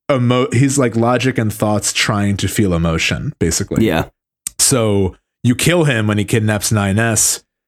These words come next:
Speaker 1: uh, and then his little brother, who you learn, like, really just wanted to hang out with his brother, like, didn't want anything else in the world,
Speaker 2: Mm-hmm.
Speaker 1: is the opposite. He's just emotion, no thoughts, really. He's a wreck,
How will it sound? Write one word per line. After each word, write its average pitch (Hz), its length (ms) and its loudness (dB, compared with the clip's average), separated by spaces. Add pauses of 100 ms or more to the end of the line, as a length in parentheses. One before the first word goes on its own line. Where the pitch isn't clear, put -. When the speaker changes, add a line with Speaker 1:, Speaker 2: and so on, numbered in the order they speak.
(220)
Speaker 1:
uh, 117 160 0
and 117 100 0
then 120 100 2
his 104 280 0
little 110 220 2
brother, 113 440 0
who 110 100 2
you 113 180 4
learn, 110 300 2
like, 104 200 0
really 143 300 2
just 143 220 2
wanted 113 240 2
to 95 60 0
hang 98 260 0
out 90 200 0
with 85 100 -2
his 85 140 0
brother, 82 520 -2
like, 104 120 -2
didn't 113 220 0
want 107 180 0
anything 113 320 0
else 104 260 0
in 104 60 2
the 95 60 2
world, 90 400 0
Speaker 2:
Mm-hmm. 101 280 0 (180)
Speaker 1:
is 123 140 0
the 120 140 2
opposite. 113 480 0
He's 98 220 0
just 117 300 -2
emotion, 95 680 2 (100)
no 104 320 2
thoughts, 90 440 -2
really. 87 440 0 (560)
He's 113 480 0 (160)
a 117 100 0
wreck, 120 500 -2